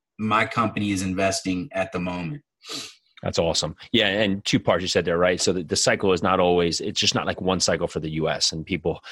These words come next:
Speaker 2: sometimes miss that, that, uh, you know, things are happening at slower, faster capacities in each different market, and sometimes in each different submarket. So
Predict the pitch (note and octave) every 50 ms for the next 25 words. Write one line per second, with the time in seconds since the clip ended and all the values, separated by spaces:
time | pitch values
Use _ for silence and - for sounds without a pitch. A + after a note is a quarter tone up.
0 | - - - - G#2+ G2 G2 E2 D#2+ F2+ F#2+ - - - - - - - F2+ F2+
1 | E2 E2 F2+ F2+ F2 C2+ F#2+ F2+ E2+ D#2+ - - G2+ F2 G2 F2 G2 F2+ F2 F#2+
2 | F2 E2+ E2+ D#2+ - - - G#2+ F#2+ G2 G2 F#2+ F2+ E2 - - G2 F2+ E2 -
3 | - - - - - E2+ E2 E2 - - F2 D#2+ D2+ D#2+ D#2+ E2+ E2+ - - -
4 | F2 - E2 D#2 D#2+ D#2+ E2+ E2+ G2 - - F2 D#2+ - F2 E2+ F2 E2 D#2+ E2+
5 | E2+ E2+ D#2+ F#2+ F#2 E2+ - - F2+ E2+ - D#2 - - G2 F#2+ E2 D2+ D2 D2
6 | - - - - - F2 D#2+